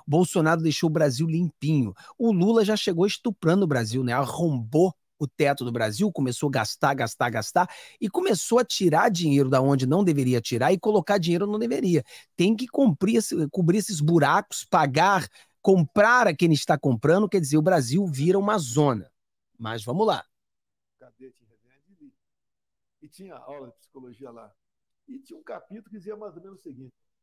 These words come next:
Speaker 2: "Oh, meu Deus, por que que esse bem que eu tanto amo me afasta?" O bem
Speaker 1: Verdade,
Speaker 2: que
Speaker 1: presidente.
Speaker 2: me aproxima. Tinha um capítulo que falava sobre isso. O homem, não sei, parece que tem,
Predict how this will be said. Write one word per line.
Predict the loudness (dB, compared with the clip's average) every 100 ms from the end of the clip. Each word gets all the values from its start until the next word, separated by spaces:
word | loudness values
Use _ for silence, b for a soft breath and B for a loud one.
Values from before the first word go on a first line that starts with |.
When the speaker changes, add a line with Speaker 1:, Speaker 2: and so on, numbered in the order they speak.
| _
Speaker 2:
"Oh, | -18 -18
meu | -18
Deus, | -18 -18 -20 -20 -18
por | -18
que | -16 -18
que | -18
esse | -20 -20
bem | -16 -16 -14
que | -18
eu |
tanto | -18 -20 -20 -18 -16
amo | -16 -18
me | -16
afasta?" | -16 -12 -10 -10 -12 -16
O | -16
bem | -10 -10 -12 -18 _ 0
Speaker 1:
Verdade, | 6 8 8 8 6
Speaker 2:
que | 0
Speaker 1:
presidente. | 0 0 0 -2
Speaker 2:
me | -8
aproxima. | -10 -10 -10 -14 -16 _ _ _ _
Tinha | -14
um | -8
capítulo | -8 -8 -12 -12
que | -10
falava | -6 -4 -6 -8 -12
sobre | -6 -4 -2
isso. | -4 -2
O | -4
homem, | -4 -6
não | -10
sei, | -8 -6
parece | -4 -6
que | -8
tem, | -8 -8 -10 -16